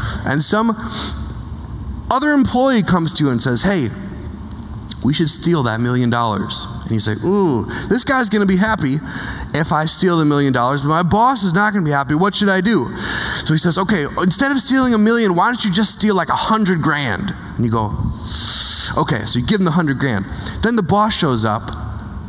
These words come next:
and he goes, "All right, where's my million?" And you go, "Well, I got nine hundred thousand here and I gave this other guy a hundred thousand. That's a good compromise, right?" Right? No!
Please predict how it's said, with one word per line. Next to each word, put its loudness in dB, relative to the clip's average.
and 0
he 2
goes, 0
"All 0
right, 0
where's 0
my 2
million?" 2
And 0
you 2
go, 2
"Well, 0
I 0
got 0
nine 2
hundred 4
thousand 2
here 2
and 0
I 0
gave 0
this 2
other 2
guy 2
a 0
hundred 2
thousand. 0
That's 0
a 0
good 2
compromise, 0
right?" 0
Right? 2
No! 2